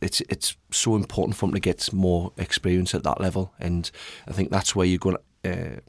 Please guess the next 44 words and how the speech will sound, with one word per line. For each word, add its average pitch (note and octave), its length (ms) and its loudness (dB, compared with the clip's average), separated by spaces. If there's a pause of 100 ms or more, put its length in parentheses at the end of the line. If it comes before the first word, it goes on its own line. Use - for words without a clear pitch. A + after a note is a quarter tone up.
(240)
Gareth F2+ 220 2
Southgate F#2 440 2
is F#2 80 -4
gonna F2 240 2
judge - 560 0
who F#2 100 0
he's F2+ 120 0
gonna F2 160 0
play - 180 -4
in F2 100 -2
the F2 60 0
World F2 260 -2
Cup. - 240 -4
It's - 220 -4
not F#2+ 140 -2
gonna F#2 180 0
be F#2 140 0
on, F2 240 0 (460)
um, F2+ 500 -10 (220)
really F2+ 220 2
what's, F2+ 360 -2
what - 400 -2
they've F2+ 120 -4
done F2+ 160 6
at - 60 2
the - 80 -6
clubs F#2+ 260 -4
this F2+ 120 -2
season, F2+ 240 0
because - 240 0
all G2+ 160 2
of G2 60 2
them, F#2 120 -2
I G#2 40 0
mean, G2 260 0
especially - 420 -4
Jack - 220 -2
and F#2 120 -2
Jordan, F#2 360 -2 (300)
they, F#2+ 180 0
they're G2 140 0 (120)
starting - 380 2
to - 60 -4
play F2+ 240 2